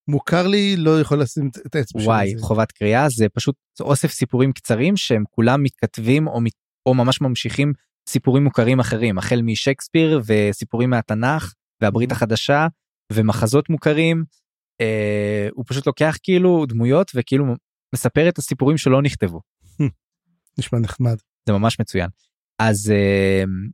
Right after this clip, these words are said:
Speaker 2: אה, זה ממש מזכיר לי את זה אם כן, אז יכול להיות שפישר קלטף כותב את זה באמת. אה, אוקיי, אז בוא נעבור לשאר מה שקורה. התעכבנו פה קצת על פישר, אבל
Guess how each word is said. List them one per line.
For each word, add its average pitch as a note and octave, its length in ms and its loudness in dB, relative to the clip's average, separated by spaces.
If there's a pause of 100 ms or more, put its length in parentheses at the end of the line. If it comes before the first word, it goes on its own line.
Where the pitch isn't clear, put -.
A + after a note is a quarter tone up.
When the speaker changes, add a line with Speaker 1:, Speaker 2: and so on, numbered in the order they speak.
(380)
Speaker 2:
אה, G#2+ 140 -2
זה G#2+ 100 -4
ממש A2+ 280 0
מזכיר C3 280 0
לי B2 140 4
את A2 80 0
זה A#2 120 2
אם C3 200 2
כן, F2 180 -4 (160)
אז G2 100 -8
יכול G#2 220 -2
להיות A2 100 2
שפישר G#2+ 580 -2 (120)
קלטף A2 480 -2
כותב G#2 360 0
את F#2+ 80 -2
זה A2 180 2
באמת. F2 380 -4 (500)
אה, A2+ 340 2 (120)
אוקיי, B2+ 240 -2 (320)
אז B2+ 320 0 (340)
בוא C#3 100 2
נעבור C3+ 320 4
לשאר A#2+ 520 0
מה A2 80 -2
שקורה. F#2 400 -6 (180)
התעכבנו A#2 440 -2
פה - 120 -6
קצת - 220 -6
על G2+ 80 -4
פישר, E3+ 460 0 (280)
אבל G#2+ 240 0